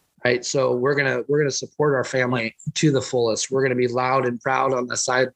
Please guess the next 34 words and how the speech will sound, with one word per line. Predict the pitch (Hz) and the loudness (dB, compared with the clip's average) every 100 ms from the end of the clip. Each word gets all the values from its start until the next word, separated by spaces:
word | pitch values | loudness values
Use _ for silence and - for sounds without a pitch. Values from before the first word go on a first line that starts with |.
| _ - - - 139 | _ -4 -4 -2 0
and, | 135 127 | 0 0
and | 139 | -2
we're | 143 147 | 0 0
gonna | 147 | 0
make | 151 170 139 | 0 0 0
noise, | 113 107 - - | 0 -2 -6 -4
and | 131 131 | 0 2
we're | 131 143 | 2 2
gonna | 143 | 2
intimidate | 139 127 160 165 143 123 123 | 0 0 0 2 2 0 0
other | 123 117 | 0 -2
teams, | - 165 156 - | -2 0 2 0
because | 117 123 117 120 139 | -2 0 0 -2 0
other | 160 | 0
teams | 156 147 127 | 2 -2 0
may | 131 | 2
be | 135 | 2
scared | 131 - 165 165 | 0 0 2 2
to | |
make | 123 101 | 0 0
noise | 120 117 - | 0 0 0
for | 117 | 0
their | 113 | 0
teammate. | 107 113 110 101 - - - - - - | 0 0 0 -2 -8 -6 -2 -2 -4 -2
We're | 123 156 | 0 2
gonna | 143 | 2
be | 131 | 0
loud, | 127 117 110 - _ _ _ 131 | 0 0 -2 -6 _ _ _ 0
and, | 123 123 117 | 2 0 0
and | 123 | 2
you're | 120 | 2
gonna | 123 | 2
support | 110 107 143 131 135 | 0 0 0 0 0
them, | 123 110 | 0 -2